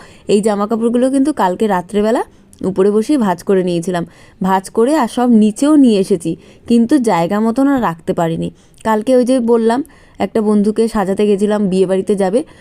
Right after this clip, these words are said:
ওই বন্ধুকে সাজাতে গিয়ে সব কাজ ওলটপালট হয়ে গেছে আমার। কালকের ভিডিওটা অনেকটা ছোট হয়ে গেছিলো।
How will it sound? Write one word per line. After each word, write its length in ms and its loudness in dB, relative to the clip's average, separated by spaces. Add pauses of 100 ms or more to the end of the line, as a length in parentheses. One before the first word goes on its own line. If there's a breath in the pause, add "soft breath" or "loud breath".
(140 loud breath)
ওই 140 4
বন্ধুকে 460 2 (100)
সাজাতে 380 0
গিয়ে 180 0 (120)
সব 200 2 (460)
কাজ 240 0
ওলটপালট 540 0
হয়ে 180 0
গেছে 280 -4
আমার। 140 -4 (680)
কালকের 440 2
ভিডিওটা 400 2 (200)
অনেকটা 320 0
ছোট 220 -2
হয়ে 240 4
গেছিলো। 300 0